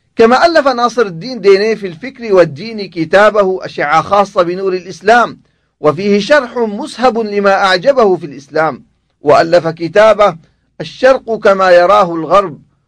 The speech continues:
وألف كتابه محمد رسول الله، وكتابه في الرد على لامانس إنك في واد ونحن في واد، ثم كتب قبل وفاته بشهور كتابه الرائع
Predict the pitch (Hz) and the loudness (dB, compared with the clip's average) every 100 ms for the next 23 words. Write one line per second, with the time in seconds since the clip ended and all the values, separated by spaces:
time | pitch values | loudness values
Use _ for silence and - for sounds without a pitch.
0 | _ 139 156 190 202 190 175 175 170 175 | _ -2 0 2 0 0 0 -2 -2 0
1 | 190 180 175 175 175 165 277 285 226 202 | 2 2 0 -2 -6 -6 -6 -2 0 0
2 | 185 165 185 170 175 165 180 170 165 - | 2 0 0 -4 -2 2 4 6 2 -2
3 | _ _ 151 170 180 170 233 240 233 220 | _ _ -2 0 -2 2 2 2 0 -2
4 | 214 190 208 170 196 190 196 190 185 185 | -2 -2 -2 0 2 4 2 2 2 0
5 | 226 269 269 _ _ _ 214 220 202 185 | -2 -4 -10 _ _ _ 0 0 0 0
6 | 190 175 185 175 180 190 185 165 175 156 | 2 0 -2 -2 0 2 2 -2 -6 -8
7 | 165 180 170 165 156 160 185 226 247 - | -8 -8 -10 -12 -4 0 4 4 0 -8
8 | _ _ _ 208 202 190 233 294 262 226 | _ _ _ 0 2 2 2 0 2 0
9 | 214 220 202 196 185 190 196 185 196 185 | 2 0 2 4 4 2 0 0 -6 -12
10 | 170 170 175 180 185 175 143 175 165 185 | -14 -8 -4 0 0 0 -4 -4 2 4
11 | 175 165 170 156 175 170 160 156 | 4 0 -2 0 2 2 -2 -8